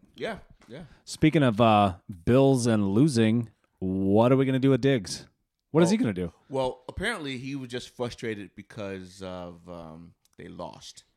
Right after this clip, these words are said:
Speaker 2: Yeah.
Speaker 1: Is what he was tweeting out. Which,
Speaker 2: Well,
Speaker 1: you
Speaker 2: he
Speaker 1: know,
Speaker 2: did a little more than that.
Speaker 1: he, he did do a little more than that.
Speaker 2: Did you see what happened?
Speaker 1: Well, I saw he packed his bags and then,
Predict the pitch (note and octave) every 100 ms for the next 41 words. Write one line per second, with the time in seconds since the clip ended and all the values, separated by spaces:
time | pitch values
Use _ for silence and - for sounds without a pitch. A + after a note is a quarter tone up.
0 | - F#2 G2+ G2+ F#2 G2 F#2 - G#2 -
1 | F#2+ F2+ _ _ _ _ _ _ - -
2 | _ _ - G#2 G2 - - G2+ B2+ C#3
3 | F3+ F#3+ F#3+ F#3+ F3 - - - _ _
4 | - - E2+ F2 F#2+ G2 A2 A2+ A#2+ A#2+
5 | A#2 A2+ B2+ - _ A#2 G#2 - A#2 B2
6 | B2 C3 F3 F3 _ _ _ _ _ _
7 | _ _ _ _ _ _ _ _ A#2+ A#2+
8 | D#3+ D3 B2+ - B2+ G#2 F2+ A#2 A#2+ G#2
9 | G2+ F#2+ F#2